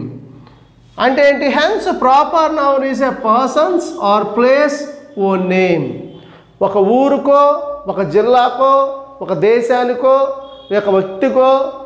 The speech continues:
ఉన్నటువంటి పేరుని మనం పర్సనల్ లేదా ప్రాపర్ నౌన్ అని అంటాము.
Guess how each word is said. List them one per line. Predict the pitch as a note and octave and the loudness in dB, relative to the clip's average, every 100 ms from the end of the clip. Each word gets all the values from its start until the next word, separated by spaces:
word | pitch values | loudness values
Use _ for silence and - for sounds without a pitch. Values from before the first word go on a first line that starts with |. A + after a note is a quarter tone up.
| - - | -18 -4
ఉన్నటువంటి | A#3 C4+ C4+ B3+ A#3+ A#3+ G#3+ | -2 2 0 2 0 0 -2
పేరుని | - G#3+ A3+ C4+ D4+ B3+ G#3 G3+ G#3 G3 - | -2 2 4 4 2 -2 -2 -2 -6 -10 -8
మనం | F#3+ C4 E4+ - | -6 -4 -4 -4
పర్సనల్ | F3+ F#3+ F#3+ F#3+ F#3+ E3+ - - - - - - _ _ _ _ _ _ _ _ _ _ _ _ _ - - | -2 -2 -2 0 2 0 -4 -12 -16 -20 -20 -20 _ _ _ _ _ _ _ _ _ _ _ _ _ -20 -6
లేదా | F#3+ G3 A#3+ F3+ E3 - - - - - - | 0 2 4 2 0 -6 -14 -20 -20 -6 2
ప్రాపర్ | C#4+ C#4+ C#4+ A#3+ G#3 | 4 4 2 -2 0
నౌన్ | F#3 F3 | 0 0
అని | F#3+ C#4+ | -2 -2
అంటాము. | E3+ D3 C#3 C3 D#3 D#3+ C3+ | -4 -6 -10 -6 -4 -4 -6